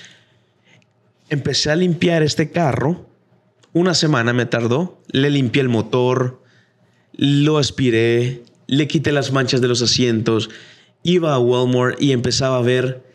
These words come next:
los productos químicos que habían para limpiar un vehículo.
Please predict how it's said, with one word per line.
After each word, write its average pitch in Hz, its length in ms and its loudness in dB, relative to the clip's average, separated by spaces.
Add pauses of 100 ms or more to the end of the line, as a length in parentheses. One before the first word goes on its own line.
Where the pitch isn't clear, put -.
(440)
los 135 280 0
productos 156 600 2
químicos 202 580 0
que 123 100 -2
habían 117 400 2
para 131 140 0
limpiar 104 300 -2
un 104 80 -2
vehículo. 113 600 0